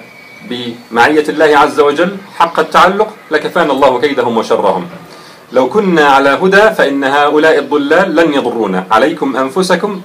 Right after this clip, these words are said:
لا يضركم من ضل إذا اهتديتم. فلا تشغل نفسك بضلالهم، بل اشغل نفسك باتباع الهدى لئلا يضرك ضلالهم. كثيرون ينتقصون الشعب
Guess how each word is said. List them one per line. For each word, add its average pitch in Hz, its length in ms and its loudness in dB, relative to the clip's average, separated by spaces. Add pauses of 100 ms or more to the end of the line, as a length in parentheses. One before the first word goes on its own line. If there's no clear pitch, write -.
لا 135 200 2
يضركم 156 540 0
من 120 360 -4
ضل 139 240 2
إذا 123 180 2
اهتديتم. 101 520 -4 (340)
فلا 190 180 4
تشغل 165 320 0
نفسك 175 320 0
بضلالهم، 160 680 2
بل 143 100 2
اشغل 139 500 0
نفسك 175 440 -2
باتباع 127 680 -2
الهدى 180 380 0
لئلا 151 480 0
يضرك 127 440 2
ضلالهم. 98 580 -2 (520)
كثيرون 220 520 2 (200)
ينتقصون 160 600 0
الشعب 143 440 0